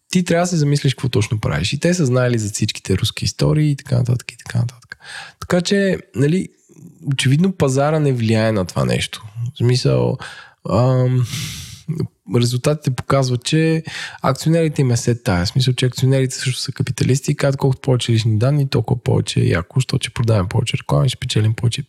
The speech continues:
парички“. Така че е, злото е победило във Facebook някакси. И липсата на privacy и всичко останало. А, така че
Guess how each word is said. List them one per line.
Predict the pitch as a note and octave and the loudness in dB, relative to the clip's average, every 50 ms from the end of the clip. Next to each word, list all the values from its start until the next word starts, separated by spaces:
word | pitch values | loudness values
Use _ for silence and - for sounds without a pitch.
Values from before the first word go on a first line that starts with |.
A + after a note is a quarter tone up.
| _ _ | _ _
парички“. | - G#2 F#2+ F#2 F#2+ F#2 - - - - - _ - - - - - - - - - - - | 0 0 2 2 2 0 -2 -6 -8 -12 -14 _ -14 -14 -12 -12 -10 -12 -12 -14 -16 -12 -8
Така | - - F3 F3 | -2 0 0 0
че | F3 - G#3+ G#3+ F3+ - - - _ _ - - - - - - - - - - - - - - - - - - - - | 2 0 0 0 0 -2 -6 -14 _ _ -20 -18 -14 -12 -10 -10 -10 -10 -12 -12 -12 -14 -14 -14 -14 -12 -12 -8 -2 0
е, | D#3 E3+ E3+ E3 E3 D#3+ E3 - - - - - - _ _ - | 2 2 2 2 2 0 -2 -6 -12 -16 -16 -18 -20 _ _ -2
злото | C3+ C3 C#3 D#3 F#3 F#3+ - | 0 2 2 2 2 2 0
е | F#3 | 0
победило | - - B2+ B2+ B2 B2+ D3 D3 C3+ | 0 0 0 2 2 2 2 2 4
във | A#2 G#2 F#2+ - - | 2 0 -2 0 0
Facebook | F#2+ E2+ D#2+ - - - - - | 0 0 0 -2 -6 -10 -6 -6
някакси. | - - - - - - - - - - _ _ _ _ _ _ _ _ _ _ _ _ _ _ _ _ - | -4 -4 -4 -8 -10 -8 -8 -10 -10 -14 _ _ _ _ _ _ _ _ _ _ _ _ _ _ _ _ 0
И | B2+ A2 G#2+ G#2 G2+ G2 | 2 2 4 4 4 2
липсата | F#2+ G#2+ - - - A#2+ G#2 | 2 0 -2 -2 -2 0 0
на | F#2 | 0
privacy | - - F2 E2+ F2+ F#2+ - - | 0 0 2 2 0 0 -2 -4
и | |
всичко | G#2+ - - - - - - | -6 -6 -6 -8 -8 -4 -4
останало. | A2 - - - D3 D3 - - - - - - - - - - - _ - | -4 -2 -2 -4 -4 -4 -6 -10 -12 -12 -12 -12 -12 -12 -14 -16 -16 _ -2
А, | F3+ - C#3 C3+ | 0 0 0 0
така | - - - D#3 D#3 | 0 0 0 0 0
че | - - D#3+ E3 E3 E3 | 0 0 2 2 2 0